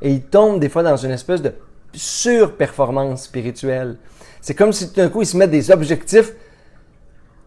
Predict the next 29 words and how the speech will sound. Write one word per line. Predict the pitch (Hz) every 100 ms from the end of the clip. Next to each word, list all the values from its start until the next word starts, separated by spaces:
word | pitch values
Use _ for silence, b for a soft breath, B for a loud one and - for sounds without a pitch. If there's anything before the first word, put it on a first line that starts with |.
| - - - -
qui |
sont | - 156
pas | 202
atteignables | 190 190 175 180 190 139
encore, | 117 104 120 123 107 - b b
qui | -
sont | 147
pas | 165 190
réalistes, | 135 131 170 151 170 185 - b b -
et | 156
ils | 156
mettent | 190 208
un | 151
stress | 139 - 160 196 196
et |
une | 143 151
anxiété | 165 151 - 160 156 180
sur | 175 -
ça. | - 147 139 b b
Et | -
là, | 143 220
la | 160
spiritualité | - - 175 165 170 151 208
devient, | 185 147 123 175 196 117
euh, | 139 135
en-, | 143 143
encore | 139 175 160
une | 147
fois, | - 170 190